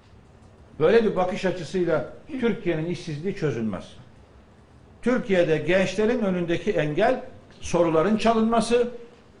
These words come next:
torpilin olması, K P S S ile ilgili oyun oynanması, ballı kurumlar yaratılması ve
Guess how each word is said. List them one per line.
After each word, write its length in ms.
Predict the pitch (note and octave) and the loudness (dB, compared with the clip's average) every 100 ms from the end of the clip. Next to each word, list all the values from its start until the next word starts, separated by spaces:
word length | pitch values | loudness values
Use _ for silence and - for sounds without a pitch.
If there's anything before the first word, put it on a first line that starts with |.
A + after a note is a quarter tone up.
| - | 0
torpilin 500 | F3+ D#3+ - D3 F#3+ | 2 4 2 -2 0
olması, 720 | G#3+ A3 A3+ - A#3+ A#3 - - - - | 2 4 2 4 6 4 2 -10 -18 -14
K 220 | - E3+ F3 | 0 2 4
P 140 | G3 | 0
S 200 | G3 F#3 | 2 0
S 220 | E3 G#3 | 2 2
ile 160 | G3 G3 | 2 2
ilgili 280 | E3+ F3 G#3+ | 0 0 -2
oyun 400 | D#3+ E3+ A3+ - | 2 4 4 2
oynanması, 840 | A3 A3+ A#3 A#3 A#3 - B3 A3+ - - - - - | 0 2 2 2 -2 -2 -2 -4 -6 -16 -16 -6 2
ballı 600 | F#3 A3 A3+ B3+ G3 - | 4 4 4 4 2 0
kurumlar 520 | E3 D#3+ D3 D#3+ G#3 | -2 0 0 0 2
yaratılması 840 | A3 A3+ A3 B3 B3+ G#3+ A#3+ B3+ A#3+ - - - - | 2 2 0 -2 -2 -4 -2 -4 -6 -14 -20 -20 -4
ve 260 | F#3 G#3+ | 0 2